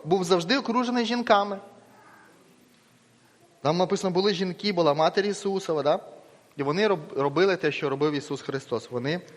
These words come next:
вчили, е, мо-, молилися. Друзі, з-, без, без вчителя з мене не вийде толкового працівника. Без вчителя в мене, з мене не вийде хорошого служителя. Без вчителя в мене не вийде хорошого бізнесмена.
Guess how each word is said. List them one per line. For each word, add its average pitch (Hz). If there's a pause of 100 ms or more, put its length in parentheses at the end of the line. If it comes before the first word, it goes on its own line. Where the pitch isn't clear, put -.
(240)
вчили, 147
е, 127
мо-, 143
молилися. 143 (2500)
Друзі, 190
з-, 151
без, 185
без 190
вчителя 233
з 160
мене 202
не 190
вийде 190
толкового 180
працівника. 156 (1300)
Без 156
вчителя 247
в 170
мене, 175
з 170
мене 196
не 170
вийде 190
хорошого 170
служителя. 147 (1700)
Без 143
вчителя 214
в 160
мене 156
не 156
вийде 165
хорошого 143
бізнесмена. 123